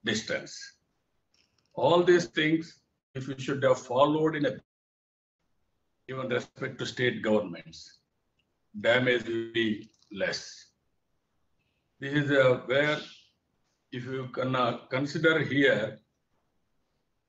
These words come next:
you are all born post economic reforms. I have born post independence. I have seen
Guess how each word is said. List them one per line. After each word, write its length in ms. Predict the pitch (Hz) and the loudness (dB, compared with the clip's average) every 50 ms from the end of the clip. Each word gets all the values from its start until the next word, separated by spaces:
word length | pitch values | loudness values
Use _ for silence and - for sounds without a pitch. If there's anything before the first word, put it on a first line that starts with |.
| _ _ _ _ _ _ _ _ - | _ _ _ _ _ _ _ _ -10
you 120 | 135 131 | -6 -4
are 100 | 135 135 | 0 2
all 260 | 139 143 143 143 131 | 4 4 4 4 2
born 520 | 123 123 123 127 123 117 110 107 110 131 - - _ _ _ _ _ _ _ _ _ _ _ _ _ _ _ | 0 2 2 2 2 0 -2 -6 -8 -10 -14 -20 _ _ _ _ _ _ _ _ _ _ _ _ _ _ _
post 300 | - 131 139 143 139 - | -8 -6 -6 -6 -6 -8
economic 400 | 131 113 110 123 120 113 107 110 | -10 -8 -6 -6 -6 -6 -6 -8
reforms. 520 | 101 90 175 - 170 165 147 - - - - - - _ _ _ _ _ _ _ _ _ _ _ _ _ _ _ _ _ _ _ _ _ _ _ _ _ _ _ | -10 -12 -14 -14 -14 -14 -14 -14 -16 -20 -20 -20 -20 _ _ _ _ _ _ _ _ _ _ _ _ _ _ _ _ _ _ _ _ _ _ _ _ _ _ _
I 100 | - 127 | 0 2
have 240 | 135 143 143 139 131 | 4 4 4 4 4
born 520 | 131 139 143 143 131 110 107 107 104 - - _ _ _ _ _ _ _ _ _ _ _ _ _ _ _ _ _ _ _ _ _ _ | 4 6 6 6 4 2 -2 -10 -12 -14 -16 _ _ _ _ _ _ _ _ _ _ _ _ _ _ _ _ _ _ _ _ _ _
post 340 | 143 147 156 156 151 - - - - - _ _ _ _ _ - | -10 -8 -8 -8 -10 -12 -16 -20 -20 -20 _ _ _ _ _ -12
independence. 680 | 117 120 113 - 104 - 90 85 82 - 85 - - - - - - - _ _ _ _ _ _ _ _ _ _ _ _ _ _ _ _ _ _ _ _ _ _ _ _ _ _ _ _ _ _ _ _ _ _ _ _ _ _ _ _ _ _ _ _ | -10 -8 -6 -6 -8 -8 -12 -12 -12 -14 -16 -16 -16 -18 -18 -18 -20 -20 _ _ _ _ _ _ _ _ _ _ _ _ _ _ _ _ _ _ _ _ _ _ _ _ _ _ _ _ _ _ _ _ _ _ _ _ _ _ _ _ _ _ _ _
I 80 | - 127 | -4 0
have 200 | 135 143 143 139 | 2 2 2 0
seen 600 | - - - 165 165 156 143 127 120 - - | -4 -2 0 2 2 2 2 0 0 -4 -8